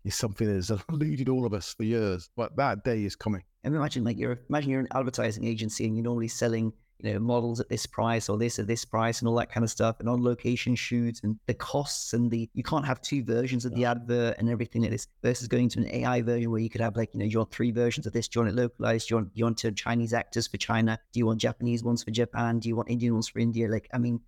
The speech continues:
Speaker 2: the power
Speaker 1: Transcribing it.
Speaker 2: Yeah,
Speaker 1: Yeah,
Speaker 2: yeah.
Speaker 1: change it.
Speaker 2: You know, like
Speaker 1: Changing, changing the lip shape so you can actually make one video, translate to different languages, and it actually changes the shape of people's lips. So it looks
Speaker 2: And
Speaker 1: like
Speaker 2: their
Speaker 1: it's in
Speaker 2: face.
Speaker 1: that language.
Speaker 2: And their face as well, right? Like,
Speaker 1: That's it,
Speaker 2: do you
Speaker 1: yeah.
Speaker 2: localized as well, right? Like, so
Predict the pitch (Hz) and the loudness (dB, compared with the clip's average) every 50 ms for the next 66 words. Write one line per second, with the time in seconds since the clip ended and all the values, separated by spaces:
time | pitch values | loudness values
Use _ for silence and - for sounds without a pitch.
0 | _ _ - - - - - 139 143 151 143 135 - 156 143 131 - - - 135 | _ _ -14 -10 -8 -6 -4 -2 -2 -2 -2 -2 -2 -2 -2 -4 -6 -6 -4 -2
1 | 127 127 120 107 123 123 127 123 123 135 156 175 170 139 110 - 131 123 127 160 | 0 0 0 2 0 0 0 0 -2 -2 -2 -2 -2 -2 -2 -4 -4 -2 -2 0
2 | 139 117 - 139 123 143 143 139 - - 156 156 147 120 131 131 120 117 - _ | 0 -2 -4 -6 -8 -8 -10 -6 -4 -2 0 0 2 2 2 0 0 -2 -4 _
3 | - 170 160 156 147 151 156 147 143 - - 175 160 160 147 151 147 147 147 156 | -8 -4 -4 -2 0 0 0 0 0 0 0 0 2 2 2 2 0 0 0 -2
4 | 170 165 - - - 151 151 143 - - 135 131 135 139 131 123 - - 143 135 | -4 -6 -4 -2 0 0 0 0 0 -2 -2 0 0 -2 -2 -2 -2 0 0 0
5 | 123 - _ _ _ _ _ - 135 139 139 135 127 127 127 127 120 113 135 120 | -2 -4 _ _ _ _ _ -2 0 0 0 0 -2 -2 -2 0 0 0 0 0
6 | 117 110 98 92 101 107 - _ _ - - 143 135 123 - - 120 127 139 139 | 0 0 0 0 -2 -4 -6 _ _ -6 -2 -2 0 0 -2 0 0 2 2 2
7 | 120 - 110 110 - - 117 127 131 123 117 104 - 90 90 101 101 - _ _ | 2 0 -4 -2 0 0 2 2 2 2 0 -2 -2 -2 -2 -2 -4 -6 _ _
8 | _ _ - 117 127 82 123 131 - 131 - - - - 143 139 131 113 - - | _ _ -6 -4 -2 0 -2 -2 -2 -4 -4 -4 -2 0 0 2 0 0 0 -2
9 | 127 - - - 120 110 104 117 139 - - - - - 104 - - - - 110 | -2 -2 -2 -4 -2 0 0 0 0 0 -2 -6 -8 -4 -2 -2 0 0 0 -2
10 | - 107 - 240 254 233 190 - 117 120 120 - 120 131 131 135 143 156 143 - | -2 -2 0 0 0 0 0 -2 -4 -4 -4 -4 -2 -2 -2 -2 -4 -6 -8 -10
11 | - _ - 190 208 214 214 214 - 220 214 214 214 - 185 170 180 - 90 147 | -14 _ -8 -4 -2 -2 -2 0 0 0 0 2 0 -2 -4 -2 0 0 0 0
12 | - - 110 113 131 - - 127 127 123 - 131 120 127 131 113 - - - 147 | 0 0 0 -2 -2 0 0 0 0 0 0 -2 -2 0 -2 -4 -2 -2 0 0
13 | 143 143 147 165 175 - - 127 104 104 - - 131 127 147 160 143 120 107 101 | 0 0 -2 -6 -6 -4 -4 -2 -2 -2 -4 -6 -6 -4 -2 0 0 0 0 -2
14 | 107 - - 127 117 - - - 131 127 | -2 -2 -2 -2 -2 -2 -4 -2 -2 -2